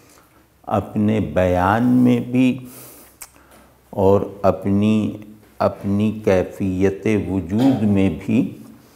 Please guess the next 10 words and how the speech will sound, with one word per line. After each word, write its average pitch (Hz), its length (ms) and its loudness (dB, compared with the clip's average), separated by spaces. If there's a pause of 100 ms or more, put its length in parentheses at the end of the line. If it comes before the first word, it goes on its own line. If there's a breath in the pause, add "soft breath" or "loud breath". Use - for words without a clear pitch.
(540 loud breath)
متکلم 95 1120 0 (160)
یا 92 500 0
عاشق 101 840 -2
یا 95 440 0
عارف، 87 500 0 (840 loud breath)
مختصر 95 720 0
یہ 101 420 -4
کہ 107 220 -6
انسان 107 920 -2
پر 101 200 -2